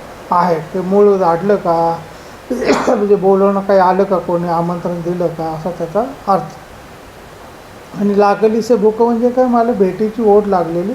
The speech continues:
आहे. तुकाराम महाराज देवाला सांगतात आहे की, "देवा, मला भेटीची अतिशय आशा लागलेली आहे, म्हणून मी तुझी रात्रंदिवस वाट पाहत आहे." पौर्णिमेचा चंद्र,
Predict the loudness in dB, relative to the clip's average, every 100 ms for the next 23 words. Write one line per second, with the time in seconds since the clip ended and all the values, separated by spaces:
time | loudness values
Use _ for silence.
0 | -4 -4 -6 -14 -20 -20 -20 -20 -20 -12
1 | -6 0 2 4 4 4 4 2 2 4
2 | 4 2 0 -2 -2 -2 -2 2 2 2
3 | 2 0 2 4 4 4 2 2 2 2
4 | -2 -2 -2 -2 0 0 0 -2 -4 0
5 | 0 0 0 2 2 2 0 -2 -2 -4
6 | -2 0 0 -2 -16 -20 -14 -6 0 2
7 | 4 2 2 0 0 2 2 0 -2 -2
8 | 0 0 0 0 0 0 -2 -6 -6 -2
9 | -2 -2 -10 -6 -6 -6 -12 -20 -20 -20
10 | -20 -20 -20 0 2 2 2 4 4 4
11 | 2 2 2 2 2 4 2